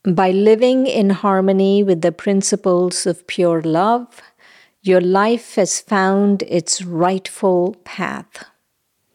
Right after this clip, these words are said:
Because you're obedient to truth, your life is transformed into a joyful dance,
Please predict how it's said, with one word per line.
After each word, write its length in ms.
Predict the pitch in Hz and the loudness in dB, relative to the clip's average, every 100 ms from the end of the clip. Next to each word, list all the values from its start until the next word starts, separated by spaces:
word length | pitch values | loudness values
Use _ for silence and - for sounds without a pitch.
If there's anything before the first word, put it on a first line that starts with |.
| _ _ _ _ | _ _ _ _
Because 400 | 202 196 247 220 | -4 2 2 4
you're 180 | 226 202 | 2 2
obedient 720 | 180 202 208 196 202 190 185 | 2 2 2 2 2 0 -2
to 140 | - 165 | -4 -6
truth, 600 | - - 254 262 - - _ _ - _ _ - | -8 -2 -2 -2 -8 -20 _ _ -20 _ _ 0
your 180 | 175 170 | 2 4
life 460 | 185 196 214 - | 2 2 -2 -4
is 180 | 190 - | -4 -4
transformed 840 | - 196 180 - - 214 214 208 190 | -4 -2 0 -2 -2 0 2 2 0
into 240 | 175 180 | 0 0
a 80 | 165 | -2
joyful 680 | 156 185 180 180 - 160 151 | 0 0 2 0 -2 -2 -2
dance, 680 | 147 190 196 202 202 - | -2 -2 0 0 0 -2